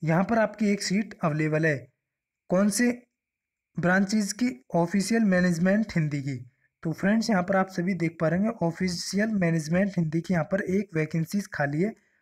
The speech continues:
only आप सभी देख पा रहे होंगे। तो नेक्स्ट बात करते हैं फ्रेंड्स। तो फ्रेंड्स, नेक्स्ट आपके सामने है यहाँ पर,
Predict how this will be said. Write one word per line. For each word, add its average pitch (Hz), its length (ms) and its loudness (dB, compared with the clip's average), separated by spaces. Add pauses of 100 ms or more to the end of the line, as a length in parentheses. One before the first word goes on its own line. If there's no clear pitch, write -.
(160)
only 165 300 2 (160)
आप 165 180 0
सभी 180 280 0
देख 160 260 -2
पा 151 80 2
रहे 147 120 2
होंगे। 185 220 2 (680)
तो 175 100 2
नेक्स्ट 220 300 2
बात 196 240 0
करते 185 240 -2
हैं 190 80 2
फ्रेंड्स। 202 420 -2 (1700)
तो 175 100 0
फ्रेंड्स, 214 400 0
नेक्स्ट 202 340 2
आपके 208 240 0
सामने 175 380 2
है 190 120 2
यहाँ 156 140 0
पर, 226 140 -2